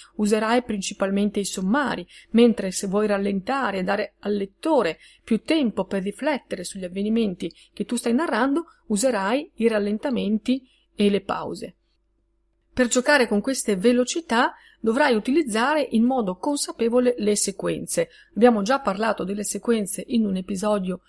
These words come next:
precedente che magari ti consiglio di andarti a riascoltare, ma qui possiamo dire in breve ciò che più conta ai fini del discorso di oggi sul tempo narrativo.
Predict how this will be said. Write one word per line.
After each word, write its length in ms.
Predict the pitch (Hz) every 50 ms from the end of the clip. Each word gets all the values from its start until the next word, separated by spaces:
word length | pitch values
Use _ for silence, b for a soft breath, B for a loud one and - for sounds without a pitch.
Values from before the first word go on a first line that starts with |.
| b b b b
precedente 680 | - 214 208 - 349 285 - 214 277 294 - 277 254
che 200 | - 202 185 -
magari 340 | - 185 185 208 214 202 185
ti 100 | - 190
consiglio 400 | - - 190 - - 220 202 175
di 100 | 170 180
andarti 420 | 180 185 196 208 202 - - -
a 100 | - -
riascoltare, 760 | 202 202 202 202 - - 370 359 359 - 190 190 214 277 302 B B B B B
ma 120 | - 226 226
qui 120 | - 302
possiamo 380 | 254 220 208 - 226 220 214 214
dire 400 | 208 240 240 240 226 - - _ _ _ _
in 180 | - 247 262 247
breve 400 | 214 208 214 240 254 240 226 214
ciò 260 | - - 214 220 -
che 340 | - 214 190 196 - - _ _ _ _
più 260 | - 226 226 240 - -
conta 560 | - 233 220 220 240 247 233 - 170 - -
ai 160 | - 208 220
fini 380 | - - 233 233 226 220 226 - _ _ _ _
del 360 | - 208 196 208 190 196 -
discorso 540 | - 202 214 208 - 240 226 226 - - 226
di 140 | 190 208 220
oggi 340 | - 208 214 220 202 214 233
sul 280 | - - 254 233 208
tempo 300 | - - 220 220 208 226
narrativo. 640 | 208 202 190 190 196 190 - - 180 160 156 190 b